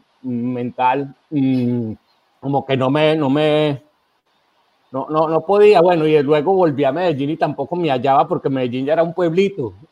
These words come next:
Eh, entonces no, no, no, no me hallaba en ningún lado y trabajé en, en la Universidad de Medellín. Me acuerdo que el,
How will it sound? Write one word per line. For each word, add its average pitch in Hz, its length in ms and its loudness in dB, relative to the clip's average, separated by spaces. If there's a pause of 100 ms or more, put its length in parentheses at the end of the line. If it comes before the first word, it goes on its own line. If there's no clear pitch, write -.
(140)
Eh, 135 240 -8
entonces 139 600 -6
no, 170 200 0
no, 170 200 0
no, 165 280 -2
no 156 100 -2
me 160 120 -4
hallaba 175 300 -2
en 175 60 -4
ningún 143 240 -2
lado 165 220 4
y 165 40 -2
trabajé 139 380 2
en, 139 260 -2 (760)
en 165 120 -4
la 165 80 2
Universidad 139 640 0
de 165 40 2
Medellín. 151 920 -2
Me 175 60 -6
acuerdo 170 520 -2
que 180 80 -4
el, 127 200 -4